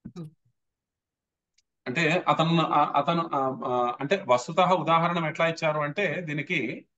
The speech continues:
Speaker 2: ఆ, అతను నన్ను చూడకూడదు అన్న కోరిక ఇక్కడ important.
Speaker 1: Hmm.
Speaker 2: అడ్డంకు ఉన్నా, ఆ, లేకపోయినా కూడా.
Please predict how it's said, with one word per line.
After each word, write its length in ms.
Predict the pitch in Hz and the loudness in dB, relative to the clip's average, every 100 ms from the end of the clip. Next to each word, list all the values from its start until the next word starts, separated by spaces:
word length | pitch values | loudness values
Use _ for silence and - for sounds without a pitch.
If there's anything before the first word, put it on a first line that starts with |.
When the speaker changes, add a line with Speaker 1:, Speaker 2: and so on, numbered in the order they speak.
| _ _ _ _ _ _ - | _ _ _ _ _ _ -2
Speaker 2:
ఆ, 200 | 131 127 - 127 | 0 0 2 2
అతను 300 | 135 190 202 | 4 4 4
నన్ను 220 | 196 196 | 4 4
చూడకూడదు 520 | 190 185 190 190 185 | 4 4 4 4 4
అన్న 140 | 185 185 | 2 0
కోరిక 340 | 185 165 190 | 0 0 0
ఇక్కడ 280 | 220 208 160 | -2 -2 -4
important. 540 | 143 156 151 98 - | 0 2 2 -2 -12
Speaker 1:
Hmm. 1200 | - _ _ _ _ _ _ _ _ _ _ - | -20 _ _ _ _ _ _ _ _ _ _ -6
Speaker 2:
అడ్డంకు 340 | 165 147 170 - - | -4 -2 -4 -6 -4
ఉన్నా, 320 | 156 151 151 - - | 2 2 2 -8 -8
ఆ, 260 | 123 120 120 | -4 -4 -2
లేకపోయినా 540 | 117 131 127 127 113 | -2 -2 0 0 0
కూడా. 240 | 98 85 | -2 -6